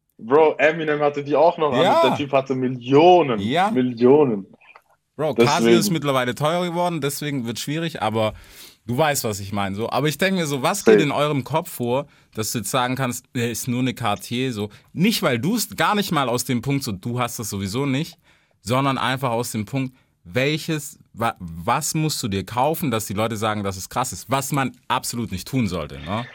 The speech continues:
Speaker 1: Es ist,
Speaker 2: Aber
Speaker 1: es ist Fan-, das ist das Ding, es ist fernab von der Realität, weil die sehen, guck, die sehen halt einen Travis Scott, der flext mit, mit einem Lambo,
Speaker 2: Ja.
Speaker 1: okay? Und plötzlich denken die, dass das die Normalität ist.
Speaker 2: Ja.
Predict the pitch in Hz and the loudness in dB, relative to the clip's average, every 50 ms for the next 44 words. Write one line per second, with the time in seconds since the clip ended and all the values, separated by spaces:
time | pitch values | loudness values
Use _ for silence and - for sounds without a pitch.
0 | - - - _ _ _ _ _ _ _ 101 104 107 104 104 101 98 139 139 - | -20 -20 -20 _ _ _ _ _ _ _ 0 4 4 4 4 4 4 4 4 4
1 | 165 160 - - - 165 170 175 165 - - 127 - - 127 147 151 143 160 156 | 4 2 2 4 4 6 6 4 2 0 -4 -2 -2 2 2 2 2 2 0 0
2 | - - 156 - - 170 170 156 127 117 113 - 135 135 - - 147 147 151 131 | 0 0 0 2 4 4 4 4 2 0 0 0 0 2 4 6 6 6 6 2
3 | 135 135 - - 143 135 127 131 120 123 127 127 120 120 117 117 - 139 139 131 | 0 -2 0 2 4 6 6 6 6 8 6 6 6 4 2 4 4 4 4 4
4 | - 107 104 101 107 110 107 127 139 143 143 139 135 _ _ _ _ _ _ - | 4 2 2 2 0 0 4 6 8 8 6 4 0 _ _ _ _ _ _ 2
5 | - 135 123 131 - - - - - _ _ - 117 107 98 123 139 147 143 147 | 4 4 4 2 -2 -14 -20 -20 -20 _ _ -4 -4 2 4 6 6 6 6 4
6 | 135 113 107 107 - - 135 135 123 120 117 - - 127 131 143 135 - 110 - | 2 2 2 -2 2 4 6 6 6 6 2 4 6 6 6 6 6 2 0 0
7 | - - 123 120 123 - - - - - - - - _ - 117 117 113 117 117 | 2 4 4 4 4 4 -2 -10 -12 -14 -20 -20 -6 _ 4 4 4 6 6 6
8 | 113 110 110 110 107 104 101 98 98 98 90 85 80 - - - 98 107 113 107 | 6 6 6 4 4 6 6 6 4 4 0 -4 -6 -8 -8 -6 -2 0 2 4
9 | 101 117 127 135 135 - _ _ _ _ _ _ _ _ _ - 139 135 135 139 | 6 6 6 4 2 -6 _ _ _ _ _ _ _ _ _ 2 2 2 2 4
10 | - 165 190 190 - 180 165 - 151 147 139 117 135 139 135 143 139 123 120 113 | 4 4 4 4 2 -2 2 4 4 4 4 2 -2 0 2 2 4 4 2 2
11 | - - 120 - - 117 107 107 101 98 95 90 90 85 - - 123 127 - - | 2 2 0 2 2 2 2 2 4 2 2 2 -2 -2 2 2 2 2 0 -4
12 | - - _ _ _ _ _ _ _ _ _ _ _ - 95 101 101 87 85 87 | -12 -12 _ _ _ _ _ _ _ _ _ _ _ -8 -4 -4 -2 -2 -2 -4
13 | 101 143 | -4 -6